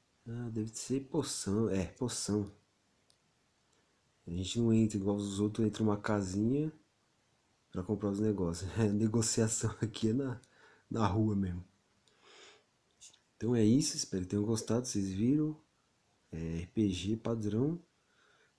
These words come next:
bem legal, boa his-, é, uma boa história. Tá em inglês, assim, você não tem,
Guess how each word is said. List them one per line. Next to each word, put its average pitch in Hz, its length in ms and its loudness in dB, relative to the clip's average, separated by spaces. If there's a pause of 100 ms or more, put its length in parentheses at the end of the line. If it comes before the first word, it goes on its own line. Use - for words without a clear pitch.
bem 107 300 6
legal, 117 720 2
boa 107 340 -2
his-, - 300 -6 (160)
é, 78 400 -4
uma 143 200 0
boa 220 220 2
história. 214 680 0 (880)
Tá 139 140 0
em 220 80 2
inglês, 220 480 4
assim, 208 380 -4
você 170 100 -6
não 180 220 -2 (160)
tem, 139 360 8